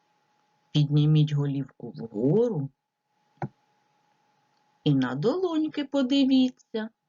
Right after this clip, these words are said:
Руки в сторони розводимо. Опускаємо плавно вниз. Присідати ми почнемо.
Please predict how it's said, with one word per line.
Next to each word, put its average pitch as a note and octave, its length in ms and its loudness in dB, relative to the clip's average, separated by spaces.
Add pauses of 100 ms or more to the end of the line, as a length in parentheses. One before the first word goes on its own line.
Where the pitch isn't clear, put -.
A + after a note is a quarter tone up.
(1200)
Руки D#3+ 340 0
в D3+ 60 -2
сторони E3 760 -6
розводимо. A#3 760 -2 (1400)
Опускаємо F#3 880 -6 (180)
плавно B3+ 520 -4
вниз. C#3+ 480 -2 (1400)
Присідати E3+ 840 -4
ми C#3+ 180 -2
почнемо. D3+ 920 -6